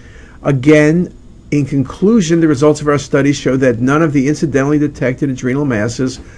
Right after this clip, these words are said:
was malignant in patient with no known malignancy. Taking that a step forward, Kerwin looked at what happens if you have bilateral adrenal lesions. Well, then you say, "Oh, could this be more commonly Mets?" Same thing. In a patient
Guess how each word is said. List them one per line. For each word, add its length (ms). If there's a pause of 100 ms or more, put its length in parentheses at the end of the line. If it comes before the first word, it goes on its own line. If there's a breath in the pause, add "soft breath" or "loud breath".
(200 loud breath)
was 220
malignant 680
in 160
patient 480
with 140
no 280
known 360
malignancy. 720 (960 loud breath)
Taking 320
that 140
a 60
step 280
forward, 680
Kerwin 520
looked 220
at 180
what 240
happens 420
if 120
you 60
have 140
bilateral 640
adrenal 360
lesions. 540 (500 soft breath)
Well, 100
then 180
you 80
say, 280
"Oh, 240
could 160
this 160
be 140
more 200
commonly 580
Mets?" 560 (480 loud breath)
Same 320
thing. 460
In 140
a 60
patient 800